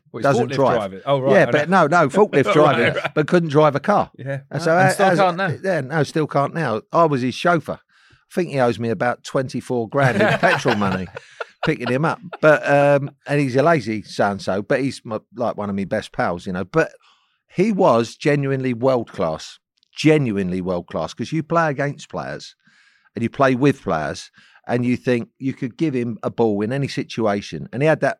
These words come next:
Speaker 2: horrible cruciate i-, injury
Speaker 1: Mm.
Speaker 2: and he came back and he was still the best player in our team when, you know, when operations for cruciates weren't too clever and he, he's, he couldn't fully flex his knee.
Speaker 3: What age
Speaker 2: But
Speaker 3: was he when he did that?
Speaker 2: Oh, Dev would have been about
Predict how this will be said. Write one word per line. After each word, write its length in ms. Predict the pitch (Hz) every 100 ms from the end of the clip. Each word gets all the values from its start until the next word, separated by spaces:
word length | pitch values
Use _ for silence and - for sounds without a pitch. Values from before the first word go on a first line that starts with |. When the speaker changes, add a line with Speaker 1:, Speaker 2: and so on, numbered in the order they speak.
| -
Speaker 2:
horrible 360 | 135 135 117
cruciate 600 | 113 143 135 - - 82 -
i-, 40 |
injury 460 | 104 101 87 82 95 -
Speaker 1:
Mm. 340 | 95 95 92
Speaker 2:
and 100 | 90
he 60 | 123
came 340 | - 165 165
back 280 | 143 139 -
and 80 | 123
he 80 | 123
was 80 | 110
still 240 | - 160
the 80 | 117
best 260 | 107 101 -
player 260 | 110 101
in 60 | 98
our 120 | 101
team 340 | - 113 92
when, 200 | 98 101 101 _ _ _ _ -
you 100 | 110
know, 140 | 98
when 160 | 104 107
operations 560 | 117 117 113 - 101
for 80 | -
cruciates 540 | - 117 110 101 92
weren't 200 | - 104
too 180 | 82 98
clever 360 | 90 127 175 85
and 100 | 90
he, 100 | 95 _
he's, 280 | - 98 - -
he 80 |
couldn't 300 | 113 127 110
fully 240 | - 117 107
flex 340 | - 117 -
his 160 | 110 92
knee. 300 | 101 107 135 _ _ _
Speaker 3:
What 160 | 131 147
age 80 |
Speaker 2:
But 100 | 156
Speaker 3:
was 80 | 147
he 60 | 151
when 80 | 151
he 60 |
did 160 | 147 147
that? 180 | 147 - _ _ -
Speaker 2:
Oh, 840 | - 156 185 185 185 175 180 175
Dev 400 | 160 196 185 160
would 140 | 175 170
have 140 | 165
been 160 | 170 160
about 520 | 160 170 170 160 143